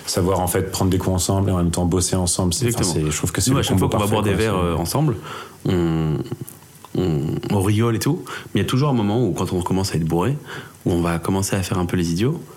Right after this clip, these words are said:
Speaker 2: mais toujours un moment, on va retomber sur, on parle de nos projets, quoi, tu
Speaker 1: Ouais,
Speaker 2: vois.
Speaker 1: ouais.
Speaker 2: Parce que c'est un truc qu'on a, ça nous passionne, tu vois, c'est vraiment la passion qu'on a un peu comme toi et Arthur, je pense, tu vois,
Speaker 1: Mm.
Speaker 2: où les projets, ça fait partie de votre vie.
Speaker 1: Mm.
Speaker 2: Genre Lucas et moi, quand on fait des, moi, quand je fais un projet personnellement, tu vois,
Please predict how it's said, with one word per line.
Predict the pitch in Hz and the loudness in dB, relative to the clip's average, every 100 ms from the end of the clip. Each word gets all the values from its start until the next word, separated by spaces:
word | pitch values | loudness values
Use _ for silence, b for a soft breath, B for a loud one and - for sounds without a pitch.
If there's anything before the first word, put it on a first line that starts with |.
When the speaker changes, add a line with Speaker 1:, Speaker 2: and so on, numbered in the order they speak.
| B - | B -2
Speaker 2:
mais | 87 78 | 0 0
toujours | - 107 117 120 | -2 -2 0 2
un | |
moment, | 87 101 | 2 2
on | |
va | 95 | 0
retomber | 76 - 95 110 95 120 | -2 -2 0 2 2 2
sur, | - 95 107 - B B B - | 0 0 0 -6 B B B -4
on | |
parle | - 101 | -2 0
de | 90 | 0
nos | 87 | 0
projets, | - 87 95 - | -2 -2 -4 -6
quoi, | 101 | -4
tu | 92 | 0
Speaker 1:
Ouais, | 92 - | 0 0
Speaker 2:
vois. | 95 | 0
Speaker 1:
ouais. | - B | -2 B
Speaker 2:
Parce | - - | -4 -2
que | - | 0
c'est | 110 - | 0 0
un | 80 | -2
truc | - 131 | 0 0
qu'on | 127 90 | 2 0
a, | 90 87 82 110 B B | 0 -2 -2 -6 B B
ça | - | 0
nous | 101 | 2
passionne, | 104 101 147 107 | 2 0 0 2
tu | |
vois, | 104 | 0
c'est | 95 | 0
vraiment | 101 | 0
la | 104 | 0
passion | - 104 113 | 0 0 2
qu'on | 120 | 2
a | 110 | 2
un | |
peu | - | 2
comme | - | 2
toi | 90 95 | 2 0
et | |
Arthur, | 95 151 147 | 0 -2 0
je | |
pense, | 143 135 | 0 0
tu | - | 0
vois, | 117 | 2
Speaker 1:
Mm. | 101 B B - | 2 B B 0
Speaker 2:
où | 107 | 2
les | 95 | 2
projets, | - 110 151 | 2 2 2
ça | 151 | 0
fait | |
partie | 85 104 - | -2 -4 -2
de | 104 | 0
votre | 90 | 0
vie. | 101 143 107 | 2 0 2
Speaker 1:
Mm. | 101 127 B | 0 -2 B
Speaker 2:
Genre | 98 90 | 0 2
Lucas | 92 110 117 | 2 0 0
et | |
moi, | 101 127 | 2 0
quand | - | -2
on | 82 | -2
fait | 90 | 0
des, | 85 | 0
moi, | 98 | 0
quand | - | -2
je | - | -2
fais | |
un | 87 | -2
projet | - 110 | 0 0
personnellement, | 101 90 87 117 | 0 0 2 2
tu | 139 | 0
vois, | 104 | 0